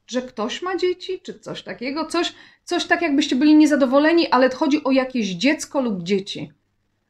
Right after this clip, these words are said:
I albo nie możecie mieć, albo nie macie, albo macie, ale coś tutaj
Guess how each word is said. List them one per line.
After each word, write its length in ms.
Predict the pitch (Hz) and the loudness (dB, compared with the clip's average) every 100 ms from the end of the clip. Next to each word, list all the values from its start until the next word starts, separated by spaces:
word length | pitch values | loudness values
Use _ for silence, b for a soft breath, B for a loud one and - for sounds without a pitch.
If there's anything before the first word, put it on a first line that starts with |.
| _ | _
I 100 | 226 | 2
albo 240 | 240 277 311 | 4 6 6
nie 140 | 294 | 6
możecie 400 | 269 262 294 285 | 6 4 2 4
mieć, 300 | 269 277 294 | 6 6 4
albo 220 | 226 214 | 2 4
nie 160 | 226 214 | 4 4
macie, 440 | 208 233 247 339 | 4 4 2 2
albo 280 | 208 185 190 | 2 2 0
macie, 500 | 196 226 269 - 330 | 4 4 4 2 0
ale 220 | 220 220 | 2 2
coś 280 | 214 240 233 | 0 -2 -4
tutaj 440 | 233 233 226 226 | -8 -2 -2 -2